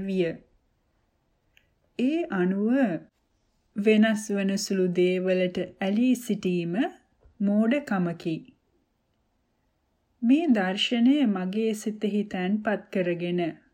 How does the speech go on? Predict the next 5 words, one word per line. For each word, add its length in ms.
මම 260
වෙනස් 520
නොවන 400
දෙය 280
සොයමි. 580